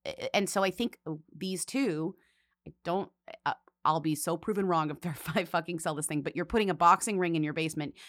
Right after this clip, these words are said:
You're doing these very, very specifically tailored things. You're having your favorite muralists. You're flying 'em in to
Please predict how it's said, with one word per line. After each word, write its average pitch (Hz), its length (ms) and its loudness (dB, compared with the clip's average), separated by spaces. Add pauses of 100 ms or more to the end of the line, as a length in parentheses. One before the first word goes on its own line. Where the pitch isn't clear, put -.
You're 190 100 2
doing 214 220 4
these 185 160 2
very, 190 280 2
very 185 180 2
specifically 175 560 -4
tailored 170 320 -4
things. 165 160 -4
You're 160 80 -2
having 190 260 -2
your 160 120 -2
favorite 196 460 -4
muralists. 175 600 0
You're 160 80 -4
flying 185 360 2
'em 170 120 2
in 175 160 0
to 147 240 -4